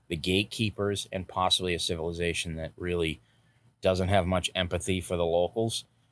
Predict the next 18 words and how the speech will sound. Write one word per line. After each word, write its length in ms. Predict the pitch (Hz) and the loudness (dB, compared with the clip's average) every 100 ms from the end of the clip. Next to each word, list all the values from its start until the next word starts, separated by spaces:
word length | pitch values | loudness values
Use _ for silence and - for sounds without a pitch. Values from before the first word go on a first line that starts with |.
| _ _ - | _ _ -6
um, 380 | 82 82 82 80 | -2 -2 -2 -2
and 320 | 95 92 87 | 0 2 2
the, 300 | 82 82 80 - | 0 0 -2 -4
and 240 | 85 80 | -4 -2
the 360 | 78 78 78 76 _ _ _ _ | -2 0 -2 -6 _ _ _ _
the 100 | 87 | -6
thought 400 | - 87 78 - | 0 2 2 0
that 140 | - | -6
there's 240 | 85 73 - | -4 -2 0
someone 360 | 87 78 78 | 0 -2 -4
that's 220 | 76 73 73 | -6 -8 -10
above 380 | 69 82 80 | 2 2 2
them, 200 | 71 - - - | -2 -8 -12 -14
because 400 | 82 95 90 78 | -6 0 0 2
specifically 720 | 90 95 - 98 95 - 87 | 0 0 0 0 -2 -2 -2
the 120 | 80 | -2
Ganzi 420 | 76 76 78 78 | 0 0 -2 -6
mean 400 | 76 78 73 65 | -4 -4 -4 -8